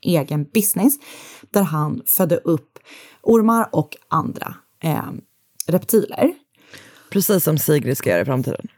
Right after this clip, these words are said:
Speaker 1: Exakt.
Speaker 2: Mm.
Speaker 1: Ehm, så han så här parade djuren, födde upp dem, och han tog så här verkligen stolthet i det han gjorde. Eh, och det var
Speaker 2: Mm.
Speaker 1: inte bara så att han parade hur som helst för att göra så här dussin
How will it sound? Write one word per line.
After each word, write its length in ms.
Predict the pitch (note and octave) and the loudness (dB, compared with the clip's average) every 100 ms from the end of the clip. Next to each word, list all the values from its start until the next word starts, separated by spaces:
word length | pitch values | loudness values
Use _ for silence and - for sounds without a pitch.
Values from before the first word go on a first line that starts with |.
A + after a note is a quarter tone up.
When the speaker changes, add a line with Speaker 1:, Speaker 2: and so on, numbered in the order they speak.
| - | -2
Speaker 1:
Exakt. 580 | G#3+ G#3+ - - - - - - _ | -2 0 -4 -4 -8 -8 -8 -16 _
Speaker 2:
Mm. 160 | F#3 G#3 F3 - - - G3+ - _ | -2 0 -4 -12 -12 -8 -8 -10 _
Speaker 1:
Ehm, 640 | G3 G3+ G3 F#3+ F#3 F#3 F3 - - - | 2 4 4 2 0 0 -4 -8 -20 -4
så 140 | - | 0
han 260 | G#3+ A3+ A#3 | 2 4 4
så 100 | G3+ | 2
här 40 | |
parade 600 | E3 - A#3 A3+ A3 A3 | -2 2 4 4 2 0
djuren, 600 | A3+ G3 F3+ E3+ F3 G3 | 0 2 2 0 2 2
födde 280 | G3+ - D#3+ | 2 0 0
upp 380 | - G3+ - - | 2 0 -2 -4
dem, 280 | F3+ E3 F#3 | 0 2 2
och 60 | |
han 180 | E3+ F#3 | 0 -2
tog 160 | - E3 | -4 -4
så 60 | |
här 80 | F3 | -4
verkligen 640 | D#3+ F3 F3 D#3+ - E3 D#3 | -4 -2 0 0 -4 -4 -4
stolthet 640 | - F3+ D#3+ - F3+ - | 0 0 0 -2 -8 -4
i 140 | A2+ A2 | -6 -4
det 80 | - | -6
han 180 | C#3+ | -4
gjorde. 460 | D3+ - - B3 E4+ - - | -4 -6 0 2 0 -4 -4
Eh, 180 | E3+ D#3+ | -2 0
och 120 | D#3 | 0
det 80 | G#3 | 2
var 60 | |
Speaker 2:
Mm. 80 | F#3 | 2
Speaker 1:
inte 100 | F3+ | 0
bara 120 | E3+ | -2
så 100 | D#3+ | -2
att 60 | D3+ | -4
han 100 | D#3+ | -6
parade 420 | - E3+ D#3+ D#3 | -2 0 0 0
hur 100 | D#3+ | -4
som 140 | D3+ D#3 | -4 -2
helst 360 | F3+ D#3+ - | 0 0 -2
för 80 | - | -8
att 100 | D3+ | -4
göra 200 | D#3+ D3 | -4 -4
så 100 | D3 | -6
här 60 | C#3+ | -4
dussin 500 | F3 - - D3+ | -4 -4 -4 -4